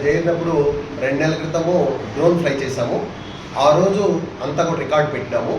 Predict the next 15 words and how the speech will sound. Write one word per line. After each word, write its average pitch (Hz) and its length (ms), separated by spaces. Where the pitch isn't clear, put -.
గౌరవ 135 200
ముఖ్యమంత్రి 127 460
గారు 120 160
చూపించడం 123 400
కోసం, 120 240
ప్రజలకు 143 380
చూపించడం 131 440
కోసం. 120 240
అవన్నీ 180 280
కూడా 202 180
రెండు 175 220
నెలల 214 240
తర్వాత 151 300
ఏదైతే 170 360
ఈ 139 40